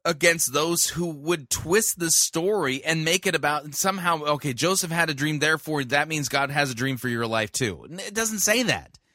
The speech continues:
It doesn't, it doesn't say that at all. Not only that, he, let me kind of bring you up to speed here, okay? We're in the book of Genesis, and, you know, there's some major things that have occurred. The number one, God created the heavens and the earth. Kind of important. And he created the fishies, and he created the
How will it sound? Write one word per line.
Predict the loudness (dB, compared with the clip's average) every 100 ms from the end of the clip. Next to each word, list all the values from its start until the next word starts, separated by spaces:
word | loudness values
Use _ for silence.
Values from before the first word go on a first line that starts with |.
| _ _ _ -4
It |
doesn't, | 0 0 -2
it | 0
doesn't | 0 2 4
say | 4 6
that | 4 2
at | 0
all. | 0 0
Not | -2
only | -2 0
that, | 2 2 -2 -16 -20 _ _ -10
he, | -6 -6 -4
let | -4
me | -4
kind | -2 -2
of | -2
bring | -2 0
you | 0
up | 0
to | 0
speed | -2 0 0
here, | 0 -4 -4
okay? | -2 -2 -4 -10 -20 -12
We're | -4 -2
in | 0
the | -2
book | -2 -2
of | -2
Genesis, | 0 2 2 -2 -4 -8 -6
and, | -2 -2 -2 -8
you | -6
know, | -4
there's | -2 -2
some | -2 -4 -8
major | -2 0 0 0 -2 -2 -8
things | -2 0 2 0
that | -2
have | -4
occurred. | -2 2 2 0 -2
The | 0 0
number | 0 -2 0
one, | 0 2 0 0
God | 2 0
created | -2 -2 0 0 -2
the |
heavens | -2 -2 -2 -4
and | -4
the | -2 -2
earth. | -6
Kind | -6 -4 -2
of | -4
important. | -4 -2 -2 -4 -14 -20 -8
And | -4
he | -4
created | -4 -2 -2 -2
the | -6
fishies, | -10 -4 -2 -2 -2 -2
and | -4
he | -4
created | -2 -2 -2 -6
the | -8